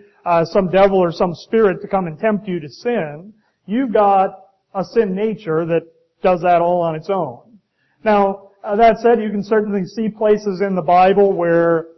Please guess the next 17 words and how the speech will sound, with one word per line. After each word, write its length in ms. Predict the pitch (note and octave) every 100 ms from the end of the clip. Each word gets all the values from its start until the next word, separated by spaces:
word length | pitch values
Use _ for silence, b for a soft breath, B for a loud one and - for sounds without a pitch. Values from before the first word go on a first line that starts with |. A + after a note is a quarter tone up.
| _ _ _
where, 420 | E3 F3+ E3+ E3 - _ -
you 140 | F#3+
know, 280 | D3+ D3 - _
evil 340 | A3 A3 F#3+ F3
spirits 580 | - - G3+ F#3+ F#3+ -
were 180 | F3
used, 400 | E3+ E3+ F3 F#3+
those, 220 | E3 E3 D3 -
those, 260 | E3 D#3+ C#3+ -
you 140 | E3+
know, 60 | D#3
rebel-, 440 | C#3+ D3+ E3 F#3+
rebellious 680 | F#3+ E3+ D#3 F#3 F3 E3+ -
spirits 500 | - F3+ E3 A3 - _ _ _ -
were 160 | F3
used 460 | D#3+ E3+ F#3+ G3+ -
to, 220 | F3+